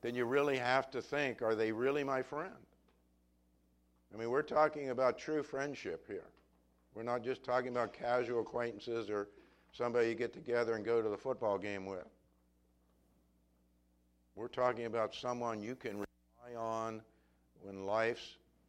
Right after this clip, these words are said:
troubles come along. They're really your friend, and you're really a friend to them.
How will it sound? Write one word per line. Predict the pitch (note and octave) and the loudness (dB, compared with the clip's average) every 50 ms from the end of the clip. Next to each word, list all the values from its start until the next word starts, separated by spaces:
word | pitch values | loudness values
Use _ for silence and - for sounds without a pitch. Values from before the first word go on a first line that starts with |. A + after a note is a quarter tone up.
| _ _ _ _ - | _ _ _ _ -20
troubles | - - A#2 A#2 A2+ A2 A2 G#2+ G#2+ G#2 - - - - - | -10 -4 0 0 2 2 2 -2 -2 -4 -8 -14 -18 -14 -10
come | G#2 G#2 G#2 | -8 -6 -6
along. | G#2 G2 F#2+ F#2+ G2+ G2 F#2 F2 D#2+ - - - _ _ _ _ _ _ _ _ _ _ _ _ _ _ _ _ _ - | -6 -6 -6 -6 -6 -6 -6 -8 -10 -14 -20 -20 _ _ _ _ _ _ _ _ _ _ _ _ _ _ _ _ _ -10
They're | - G2+ G2 F#2 | -6 -4 -2 -2
really | F2+ F#2 G#2 A#2 A#2 A2+ A2+ A2 A2 G#2+ G#2+ - - _ _ _ _ | -2 -2 -2 -2 0 0 0 0 -2 -4 -8 -14 -20 _ _ _ _
your | F#2+ G2 F#2+ F#2 | -8 -6 -6 -6
friend, | - - - A#2 A2 G#2 F#2+ F2+ F#2 F#2+ - - _ _ _ _ _ _ _ _ _ _ _ _ _ _ _ _ _ _ _ - | -6 -6 -8 -6 -6 -6 -6 -8 -10 -14 -18 -20 _ _ _ _ _ _ _ _ _ _ _ _ _ _ _ _ _ _ _ -12
and | G#2 G#2 G2+ | -10 -8 -6
you're | A2 C3 | -4 -4
really | B2+ A#2 A2+ G#2+ G#2 G2+ | 0 0 0 2 2 0
a | G2 | -2
friend | - - G2 G2+ G2 F#2 F2 | -4 -8 -10 -8 -8 -8 -10
to | G#2 F#2 | -12 -12
them. | E2 F2+ F2 E2+ | -12 -14 -16 -18